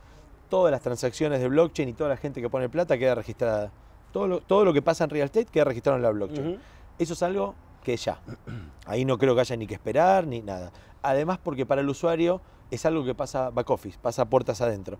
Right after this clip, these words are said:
Speaker 2: Claro.
Speaker 1: Entonces es simplemente una política de seguridad que Crowdio le va a dar a sus usuarios. Todas tus transacciones y tu giro de dinero y tus compras quedan registradas en una blockchain. Ese es
Speaker 2: Y
Speaker 1: el
Speaker 2: las
Speaker 1: prim-
Speaker 2: podés ver.
Speaker 1: Y la podés ver, claro.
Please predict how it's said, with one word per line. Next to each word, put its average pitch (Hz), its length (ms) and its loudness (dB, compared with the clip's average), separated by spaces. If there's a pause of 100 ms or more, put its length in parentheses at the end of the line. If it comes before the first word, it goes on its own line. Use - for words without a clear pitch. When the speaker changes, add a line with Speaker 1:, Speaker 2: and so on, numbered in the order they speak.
Speaker 2:
Claro. 98 220 -6
Speaker 1:
Entonces 123 380 -2
es 151 80 -6
simplemente 170 640 -4
una 139 160 -4
política 143 440 -2
de 123 80 0
seguridad 135 400 -4
que 135 100 -12
Crowdio 156 300 -4
le 120 80 -2
va 127 100 2
a - 20 4
dar 135 100 4
a - 20 -4
sus 113 160 -10
usuarios. 104 400 -4 (360)
Todas 175 260 4
tus 120 120 -6
transacciones 123 760 -2
y 110 40 -14
tu 113 120 -12
giro 139 240 -6
de 123 60 -2
dinero 131 240 -4
y 120 60 -4
tus 107 140 -10
compras 175 340 -2
quedan 139 240 0
registradas 117 380 -4
en 120 60 -6
una 113 80 -4
blockchain. 98 400 -10 (440)
Ese 139 200 -2
es 123 40 2
Speaker 2:
Y - 20 0
Speaker 1:
el 120 40 4
Speaker 2:
las 107 80 2
Speaker 1:
prim- 117 100 -2
Speaker 2:
podés 113 140 2
ver. 104 180 0 (260)
Speaker 1:
Y 139 60 2
la 123 80 8
podés 117 200 12
ver, 101 160 6
claro. 90 300 -4